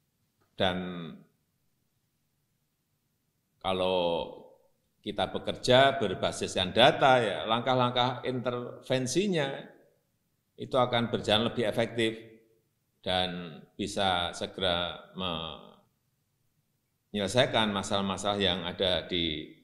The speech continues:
lapangan. <clears throat> Sekali lagi, manajemen penanganan klaster-klaster, eh, transmisi lokal ini yang perlu ditingkatkan,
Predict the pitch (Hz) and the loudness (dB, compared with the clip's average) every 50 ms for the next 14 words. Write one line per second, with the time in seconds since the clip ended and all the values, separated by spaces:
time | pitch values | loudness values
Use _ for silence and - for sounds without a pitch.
0 | - - 82 90 - - 85 87 85 73 67 50 50 - - _ - - - - | -10 -6 -6 -4 -2 -2 -4 -4 -4 -8 -10 -12 -14 -20 -20 _ -16 -12 -12 -12
1 | - _ _ _ _ _ _ _ _ _ _ _ _ _ _ _ _ _ _ _ | -14 _ _ _ _ _ _ _ _ _ _ _ _ _ _ _ _ _ _ _
2 | _ _ _ _ _ _ _ _ _ _ _ _ _ _ _ - _ - - - | _ _ _ _ _ _ _ _ _ _ _ _ _ _ _ -20 _ -12 0 4
3 | 117 110 110 104 117 123 135 160 165 147 117 113 110 110 107 - - 113 104 - | 6 6 6 6 6 6 6 6 6 4 2 2 2 2 0 0 -2 -2 -2 -2
4 | - 113 107 107 110 110 107 107 107 110 110 107 101 - 107 104 98 98 - - | -2 0 0 0 0 0 0 0 0 0 -2 -2 -2 -2 0 0 0 -2 0 2
5 | 131 123 117 - 117 110 104 - - 139 143 143 143 143 147 147 - - - - | 2 2 2 2 2 2 0 -2 0 2 4 4 4 2 -4 -6 -10 -14 -18 -20
6 | - _ _ _ _ _ _ _ _ _ _ _ _ _ _ _ _ _ _ _ | -20 _ _ _ _ _ _ _ _ _ _ _ _ _ _ _ _ _ _ _
7 | - - 87 85 85 82 80 80 78 78 73 71 69 65 53 50 50 50 - - | -14 -12 -12 -10 -10 -10 -10 -10 -10 -10 -10 -10 -10 -12 -14 -16 -16 -18 -18 -18
8 | - 50 52 52 - - - 95 98 101 107 107 104 104 127 120 110 110 110 113 | -18 -20 -20 -20 -18 -10 -4 -2 -2 0 0 0 -2 0 0 2 2 2 2 4
9 | 107 107 110 110 107 113 131 143 147 151 151 151 151 - - - 101 95 95 92 | 2 4 4 2 2 0 0 0 0 -2 -4 -4 -6 -8 -6 -4 -4 -2 -2 -2
10 | - 104 101 - 104 98 104 101 95 98 95 92 - - 113 113 113 117 120 123 | -4 -4 -4 -4 -6 -6 -4 -2 2 2 2 0 0 0 0 0 0 0 -4 -8
11 | - - - | -12 -16 -20